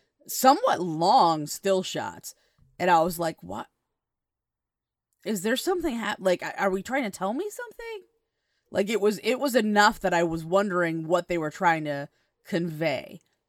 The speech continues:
And I don't, so I still don't know what that's about. Maybe it'll culminate into something at some point. I don't know.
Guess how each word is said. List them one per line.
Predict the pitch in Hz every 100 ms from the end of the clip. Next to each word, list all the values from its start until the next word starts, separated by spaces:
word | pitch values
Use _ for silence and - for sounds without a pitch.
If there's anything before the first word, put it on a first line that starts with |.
| _ _
And | - 165
I |
don't, | 180 -
so | - 180
I | 175
still | 175 294
don't | 285 233
know |
what | 202 185
that's | 180 180
about. | 165 170 147 135
Maybe | 170 180 208
it'll | 180
culminate | 170 196 180 180 160
into | 123 165
something | 185 160 156 151
at | -
some | - 175
point. | 160 135 131
I | - 160
don't | 151 117
know. | 147 127 90